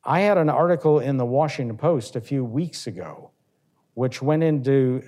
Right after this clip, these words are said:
some detail about that. And it focused on a recent poll that, uh, was taken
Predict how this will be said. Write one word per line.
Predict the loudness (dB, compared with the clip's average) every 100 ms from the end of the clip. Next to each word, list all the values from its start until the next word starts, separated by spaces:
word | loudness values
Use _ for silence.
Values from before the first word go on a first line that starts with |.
| -14
some | -6 0 2 0 -4 -8
detail | -4 -4 0 0 0
about | -2 -4 -6 -8
that. | -8 -10 -14 _ _ _ _ _ _ _ _ -2
And | 2 4 2 0 -2
it | -2 -2
focused | -2 0 2 0 -2 -6 -8
on | -2 2 2 0 -2 -6 _ _ _ _ _ -2
a | 0
recent | 0 -2 -2 -2 -2
poll | 2 4 6 4 2 -2 -6
that, | -2 -2 -2 2
uh, | 4 4 0 -6
was | -8 -8
taken | -2 -2 0 0 -2